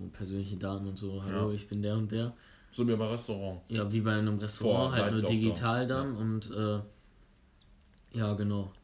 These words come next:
Speaker 1: das war angedacht, aber ich kann mir eigentlich nicht vorstellen, dass das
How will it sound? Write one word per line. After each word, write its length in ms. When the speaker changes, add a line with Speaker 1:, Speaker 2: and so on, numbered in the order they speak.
Speaker 1:
das 380
war 160
angedacht, 540
aber 320
ich 80
kann 160
mir 80
eigentlich 220
nicht 160
vorstellen, 420
dass 160
das 440